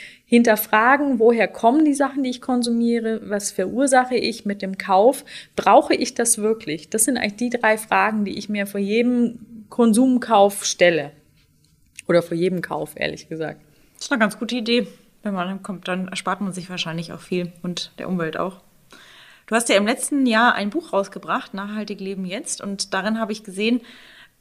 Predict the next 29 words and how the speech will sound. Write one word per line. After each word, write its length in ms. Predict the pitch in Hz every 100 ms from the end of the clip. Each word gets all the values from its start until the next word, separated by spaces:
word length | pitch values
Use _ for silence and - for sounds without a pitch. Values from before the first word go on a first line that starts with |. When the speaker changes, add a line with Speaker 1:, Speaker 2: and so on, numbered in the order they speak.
| _
Speaker 2:
weil 240 | - 220
du 120 | 214 220
vorhin 240 | 226 226
auch 80 | 220
schon 120 | 226
von 120 | 214
der 120 | 196
Farbe 260 | 190 254 269
erzählt 340 | 165 190 208
hast, 300 | 214 240 -
äh, 140 | 208 214
interviewst 480 | 240 226 226 247 -
du 40 |
auch 80 | 202
viele 300 | - 262 269
Menschen, 680 | 214 247 - 262 247 220 202
die 120 | 226
sich 180 | 208 220
entweder 360 | 220 214 202
für 120 | 190
die 80 | 202
Nachhaltigkeit 600 | 196 185 196 - 202 190
einsetzen, 640 | 208 214 208 202 - 202 190
als 380 | 180 180 -
Anbieter 380 | - 226 214 214
verschiedener 360 | 196 185 190 185
Produkte 460 | 190 190 254 -
oder 140 | 196 180
Ladeninhaber. 680 | 175 233 220 214 208 208